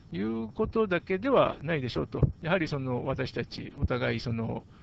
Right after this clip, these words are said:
普段からですね、えー、関係性を築きながら、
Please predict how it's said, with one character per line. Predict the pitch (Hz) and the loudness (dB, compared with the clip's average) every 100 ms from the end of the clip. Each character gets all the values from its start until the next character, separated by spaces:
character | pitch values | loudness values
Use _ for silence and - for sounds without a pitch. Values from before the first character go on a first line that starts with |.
| - - - - - | -20 -20 -20 -20 -2
普 | - | 0
段 | 120 | 0
か | 113 | -2
ら | 113 | -6
で | 110 | -6
す | - | -4
ね、 | 185 - - - - - | -4 -4 -14 -20 -20 -12
え | 113 110 107 | -8 -6 -6
ー、 | |
関 | 131 127 | -6 -2
係 | 135 131 127 | 0 0 0
性 | - 131 127 120 | 0 2 2 2
を | 120 113 | 2 0
築 | 131 143 | -2 -4
き | 170 | 0
な | 220 | 2
が | 202 | 4
ら、 | 139 | 4